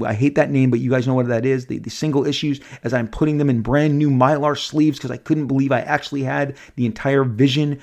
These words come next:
Scarlet Witch, maxi, and miniseries here under my roof in the garage in one of the boxes. I was so thrilled it made its way from storage here to the house a couple years ago, and there they were. And so, man, I am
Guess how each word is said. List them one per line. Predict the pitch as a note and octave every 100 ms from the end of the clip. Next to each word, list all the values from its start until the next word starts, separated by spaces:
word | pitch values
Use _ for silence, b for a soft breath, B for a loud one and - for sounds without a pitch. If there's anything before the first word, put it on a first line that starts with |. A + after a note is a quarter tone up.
| B
Scarlet | - - C#3 C#3
Witch, | C#3 C3
maxi, | A#2 A#2+ C#3+ C#3+ - D3
and | B2
miniseries | C3+ C#3 - C#3 B2
here | - C#3+ C#3+
under | C#3 C#3
my | B2+
roof | B2 C3+ -
in | C3+
the | A#2+
garage | A2 B2+ C3 A#2+
in | C3
one | B2+ B2+
of |
the | A2+
boxes. | B2+ C3+ - B2 B B
I | -
was | C3+ C#3
so | D3+ E3+
thrilled | - D#3+ B2+
it | A#2
made | C#3+ C3
its | -
way | C3
from | C3+ A#2+
storage | - C#3 B2+ B2+
here | C#3+
to | A#2
the | A#2
house | C3 C3 B B
a | C3
couple | - B2
years | C3 C#3
ago, | C#3 C#3
and | B2 A#2+
there | C3
they | B2+
were. | B2 A#2 A2 B -
And | A#2
so, | -
man, | A2+ C#3 C3
I |
am | C3